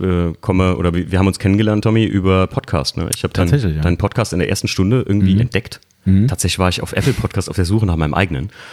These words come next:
Speaker 1: Da wurde mir ein kleiner
Speaker 2: <laughs>
Speaker 1: gezeigt.
Speaker 2: Geil eigentlich.
Speaker 1: Und dann sag ich, „Hey, krass, ein Autopflege-Podcast“,
Speaker 2: Mhm.
Speaker 1: weil, äh, ich ja auch, ja, sage mal, Pionier in der, in der automotiven Podcast-Szene bin. Und, äh, hab ich gesagt, „Krass, wie hab ich's damals noch genannt? Die Nische in der Nische.“
Speaker 2: Genau,
Speaker 1: In der
Speaker 2: richtig.
Speaker 1: Nische, hab
Speaker 2: Das
Speaker 1: ich
Speaker 2: hat
Speaker 1: mal
Speaker 2: sich
Speaker 1: gesagt.
Speaker 2: richtig etabliert, der
Speaker 1: Ja,
Speaker 2: Spruch. Das ist
Speaker 1: krass.
Speaker 2: wirklich, äh,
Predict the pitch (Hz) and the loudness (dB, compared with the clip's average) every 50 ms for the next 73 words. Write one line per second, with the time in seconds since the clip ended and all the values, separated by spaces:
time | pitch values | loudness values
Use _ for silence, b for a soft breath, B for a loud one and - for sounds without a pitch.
0 | B B - - - 95 90 98 92 - - 147 95 92 123 135 85 78 - - | B B -2 0 2 2 2 2 2 2 2 2 2 2 0 0 -2 -4 -4 -2
1 | 82 80 98 - 143 - - 107 104 95 92 98 - - - - - 101 101 104 | -2 0 2 2 0 2 2 0 2 2 2 0 0 -2 -6 0 2 2 4 4
2 | 113 113 - - - - - 151 208 208 - - 185 214 - - - - _ _ | 2 0 -2 -6 -8 -2 0 2 2 2 0 -2 -2 -2 -2 -6 -12 -18 _ _
3 | _ _ _ _ 95 - - 123 175 - 226 143 - - 87 80 80 82 92 95 | _ _ _ _ -6 -4 -2 -2 -2 -2 -2 -4 0 0 0 0 0 -2 -4 -6
4 | - - - 90 90 87 - - - 87 82 82 95 95 98 98 98 - - _ | -4 -2 -2 -2 -2 -2 -6 -6 -2 0 0 2 4 2 2 2 -2 -6 -16 _
5 | _ _ - _ - 95 95 92 90 - - 104 - - 104 - - 92 92 - | _ _ -20 _ -2 0 2 2 0 0 -2 -4 0 0 0 2 2 0 0 0
6 | - - 98 - - - 80 76 71 73 82 85 90 87 85 82 - - 95 87 | -8 -16 -20 -20 -16 -12 -12 -10 -4 -2 0 0 2 2 2 0 0 2 2 4
7 | 87 87 95 104 120 123 117 - 95 92 90 92 90 82 78 87 87 85 69 73 | 4 6 6 6 6 4 4 2 2 2 2 2 2 2 2 0 0 2 2 2
8 | 90 98 98 90 - - 120 110 101 87 90 87 - - 85 - - - 85 85 | 2 4 2 2 2 2 2 2 2 2 0 0 0 -2 -4 -4 -2 -2 -2 -2
9 | 82 76 87 90 92 B B B B B B B B B B - 95 90 92 90 | 0 -2 -2 -4 -4 B B B B B B B B B B -2 0 2 2 2
10 | 90 90 - 87 90 87 87 82 - - 92 87 - - 123 117 - - - - | 2 2 2 2 2 2 2 0 -2 -2 -4 -4 -2 -2 -2 -2 -4 -4 -10 -14
11 | _ - 87 90 92 95 - - 104 104 101 - - 92 - 101 98 101 107 113 | _ -4 -2 -2 0 0 0 0 2 2 2 0 -2 -2 0 0 2 2 2 0
12 | - - - 85 85 87 104 131 - - 90 - 95 92 90 95 101 113 113 135 | -2 -6 -2 0 2 2 2 2 2 0 0 2 2 2 4 2 2 2 2 4
13 | 151 156 147 139 120 104 107 101 101 98 101 92 - 85 - 95 95 92 85 107 | 4 4 4 4 2 2 2 2 2 2 0 0 0 -2 -4 -2 -2 0 2 2
14 | 127 92 95 - - - 160 - - 131 123 143 135 139 131 - - - 113 110 | 2 2 0 -2 0 0 0 0 2 0 2 2 2 2 2 2 0 -2 -2 -2
15 | - - - 143 90 92 80 85 - - - 98 95 104 107 110 110 113 - 117 | -6 -6 -6 -4 -4 -4 -4 -4 -8 -6 -6 -6 -6 -4 -2 -2 -2 -2 -2 -4
16 | 110 - - - - 104 104 104 98 | -6 -6 -6 -6 -4 -2 -2 -2 -4